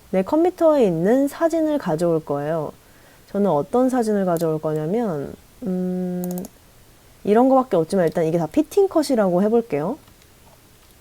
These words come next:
이게 전부 피팅 컷이라고 생각을 해볼게요. 이렇게 상품을 자동으로 분류를 해서 가져옵니다.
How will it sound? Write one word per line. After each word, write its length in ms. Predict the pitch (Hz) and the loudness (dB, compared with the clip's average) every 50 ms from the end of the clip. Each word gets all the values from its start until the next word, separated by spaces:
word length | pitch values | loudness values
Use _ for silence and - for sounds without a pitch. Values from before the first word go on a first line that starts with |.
| - - | -8 -4
이게 120 | 180 185 | -2 -2
전부 180 | 185 175 165 170 | 0 0 -2 -2
피팅 300 | 175 277 - - 320 320 | -2 -4 -4 -2 -2 -2
컷이라고 360 | 294 285 247 233 196 185 180 | 0 -2 -2 0 0 0 0
생각을 360 | 185 214 240 247 233 208 196 208 | 0 0 0 0 0 0 0 0
해볼게요. 440 | 226 220 226 - - 143 143 180 262 | -2 -2 -4 -4 -6 -6 -4 -4 -4
이렇게 380 | 254 185 175 165 165 - 247 262 | -4 -4 -4 -4 -4 -2 -2 -2
상품을 560 | 254 320 330 330 - - 311 262 262 311 370 | -2 -2 -4 -4 -2 0 2 2 2 2 0
자동으로 640 | - - - 170 165 196 214 220 214 208 208 208 202 | -2 -4 -4 -2 0 2 2 4 4 4 2 2 0
분류를 540 | - - 165 160 165 175 180 175 175 175 208 | 0 -2 -2 0 0 2 2 2 2 0 0
해서 200 | 240 247 269 233 | -2 -2 -2 -4
가져옵니다. 720 | - - 156 156 196 220 202 175 147 139 - 117 - - | -2 -2 -2 0 2 2 2 0 -2 -4 -6 -6 -8 -8